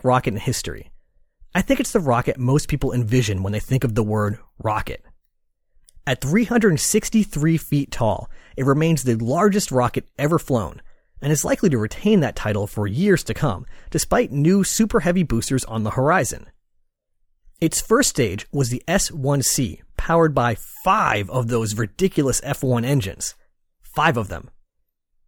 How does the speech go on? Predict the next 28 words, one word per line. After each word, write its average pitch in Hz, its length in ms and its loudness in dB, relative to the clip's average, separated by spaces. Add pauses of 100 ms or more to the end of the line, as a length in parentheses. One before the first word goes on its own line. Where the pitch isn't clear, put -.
(260)
The 151 100 0
second 240 300 2
stage 107 460 -4
was 139 180 0
the 135 120 -4
S 123 180 -2
two, 220 380 0 (120)
carrying 139 440 2
five 123 680 -2
J 151 280 2
two 226 280 2
engines. 104 500 -8 (760)
And 160 80 0
topping 262 300 0
it 233 80 2
off 117 360 -2
was 139 140 0
the 123 180 -2
S 175 220 0
four 143 300 2
B 220 200 0
stage 107 480 -4 (240)
with 247 140 0
its - 140 0
lone 143 360 4
J 120 200 2
two 190 280 2
engine. 95 340 -8